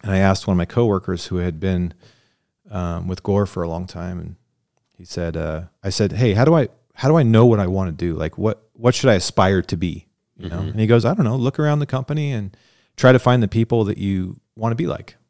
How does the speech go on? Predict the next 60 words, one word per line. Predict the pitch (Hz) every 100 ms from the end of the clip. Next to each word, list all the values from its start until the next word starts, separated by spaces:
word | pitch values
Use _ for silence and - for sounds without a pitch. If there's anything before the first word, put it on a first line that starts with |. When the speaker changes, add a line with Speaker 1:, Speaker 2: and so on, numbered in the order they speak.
| _ _ _ _ _ _
Speaker 1:
So | _
I | 98
spent | - 87 85 _ _ _
a |
while | 95 82 104
looking | 90 80
around, | 82 80 95 120
and | -
I'm | -
like, | 85 _ _ _ _ _ _
"I | 98
don't | 127
really | 131
wanna | 120 120 107
be | 113
like | 110 101
any | 147
of | 120
those | 80
people." | - 78 - 87 - _ _ _
No | - 135
offense | 143 - 156 185
to | - 71
'em, | 82 143 - _
Speaker 2:
Right. | - 113 78 -
Speaker 1:
but | 127
that's | 139
just | 143 131
not | 110
how | 117
I | 85
am. | - 156 110 76 92
Speaker 2:
Right. | - 98 - _ _ _ _ _ _ _
Speaker 1:
I'm | 104 120 123 120 113 101 - _
just, | 120 117 - - - _ -
it | 107
doesn't | 135 143 165
fit | 190
my | 156
personality. | 131 120 - 98 87
I | 80
can't | - 135
just | - -
come | 113
to | 113
a |
desk | 92 85 82
every | 87 80
day | 82 80
and | 76
punch | - -
a |
clock | - 78 80
and | - 78
be |
a | 80
number | 78 80 87
on |
a |
spreadsheet, | 85 - 131 - -